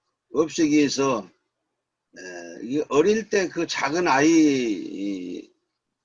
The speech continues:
이 아이가 상처를 받았기 때문에 그 아이의 말로, 어,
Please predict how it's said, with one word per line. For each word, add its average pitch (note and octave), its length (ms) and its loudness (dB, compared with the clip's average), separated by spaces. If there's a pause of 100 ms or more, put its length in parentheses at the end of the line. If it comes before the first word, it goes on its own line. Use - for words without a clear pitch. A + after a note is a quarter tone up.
(440)
이 - 320 -8 (680)
아이가 D3+ 300 2
상처를 D#3+ 440 -2
받았기 B2+ 260 -2
때문에 A2+ 520 -4 (880)
그 E3+ 240 -2
아이의 E3+ 500 2
말로, C3+ 680 2 (300)
어, - 280 -20